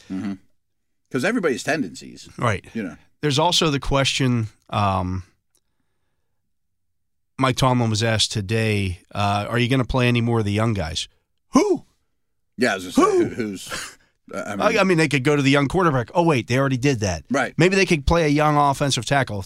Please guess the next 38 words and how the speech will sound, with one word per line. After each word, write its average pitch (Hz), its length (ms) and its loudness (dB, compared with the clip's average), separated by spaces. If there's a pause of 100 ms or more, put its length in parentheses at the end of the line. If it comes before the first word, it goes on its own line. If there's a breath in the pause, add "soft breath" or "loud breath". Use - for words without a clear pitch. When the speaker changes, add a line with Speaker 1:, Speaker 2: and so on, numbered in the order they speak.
(120)
Speaker 2:
No, 175 400 -2
they've 156 160 2
already 156 200 0
done 151 200 2
that, 156 240 0
too. 135 300 0 (120)
Speaker 1:
I 120 60 -4
mean, 107 160 -6 (100)
Speaker 2:
Rookie 165 180 4
Speaker 1:
Pickens - 100 4
is - 20 4
Speaker 2:
wide 165 140 6
Speaker 1:
gonna 156 140 4
see 180 100 6
the - 60 4
Speaker 2:
receiver? 254 180 2
Speaker 1:
field 127 180 2
even 120 180 2
more. 127 140 2
Speaker 2:
Yeah. 104 160 0
Speaker 1:
Right. 101 340 -8 (160)
Speaker 2:
Uh, - 160 -6
this 196 220 2
is 196 80 0
one 175 200 4
thing 165 180 2
that 120 100 -2
Tomlin 120 400 0
did 120 240 0
say, 85 240 -2
and 92 100 -6
this 120 140 0
is 127 80 -6
kinda 123 220 -2
what 104 160 -4
I 95 80 -4
focused 104 500 -4
on. 92 360 -4